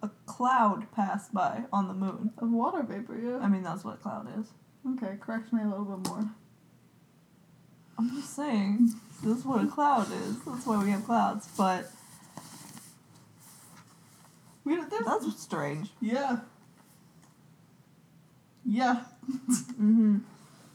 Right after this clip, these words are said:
Speaker 2: Magnetic rock. We've already talked about this. Um, magnetic rocks don't make sense.
Speaker 1: Mm-hmm.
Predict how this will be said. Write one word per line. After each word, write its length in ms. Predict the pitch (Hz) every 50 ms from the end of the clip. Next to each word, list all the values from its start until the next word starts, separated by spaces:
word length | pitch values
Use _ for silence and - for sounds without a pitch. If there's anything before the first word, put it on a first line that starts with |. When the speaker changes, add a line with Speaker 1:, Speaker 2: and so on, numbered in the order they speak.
| - - - - - - - - - - - - - - 247 254 - -
Speaker 2:
Magnetic 680 | 233 233 254 269 262 247 240 247 269 262 247 214 208
rock. 320 | 208 196 185 185 202 -
We've 140 | 285 294 269
already 240 | 247 214 202 196 196
talked 300 | 202 233 208 110 202 -
about 280 | - 196 - - - -
this. 480 | 160 175 196 233 240 - - - - - - - - _ _ - - - - - - - - - - - - - - - -
Um, 360 | 220 220 220 208 202 208 180
magnetic 520 | 214 233 254 262 262 262 262 247 240 247
rocks 560 | 233 226 220 220 220 240 - - - - - - - - 220
don't 220 | 214 233 240 240
make 160 | 240 240 262 262
sense. 580 | - 262 247 233 220 - - 233 - - - - - - - - - - - - - _ - -
Speaker 1:
Mm-hmm. 320 | 220 240 247 262 254 262